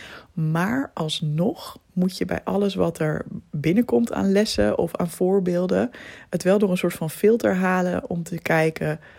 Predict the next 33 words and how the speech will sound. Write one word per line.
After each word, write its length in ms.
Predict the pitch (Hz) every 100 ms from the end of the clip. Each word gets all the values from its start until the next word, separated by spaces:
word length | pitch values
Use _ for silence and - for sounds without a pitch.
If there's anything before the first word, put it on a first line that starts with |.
| - _
of 120 | 240
het 120 | 233 208
ook 120 | 202
echt 200 | 190 185
bij 180 | 170 165
jou 260 | 180 240
past 380 | - - - -
en 200 | - 175
of 80 | 180
het 100 | -
ook 80 | -
echt 160 | 175
bij 200 | 160 160
jou 280 | 156 170 175
gaat 220 | - 156
werken. 480 | - 139 143 - 160 - _ _ _ _ _ _ - - - - - -
En 260 | - 190 -
ik 100 | 196
zal 180 | 208 202
aan 60 |
de 60 | 180
hand 180 | 180 175
van 100 | 170
drie 240 | 175 196
voorbeelden 640 | 175 180 190 185 180 170 -
je 80 |
meenemen 640 | 165 165 180 175 160 160 156
in 440 | - 160 147 147 - _
hoe 220 | - 160
dat 260 | 196 165 160
voor 260 | - 160 156
mij 320 | 160 165 175
soms 500 | - 160 156 160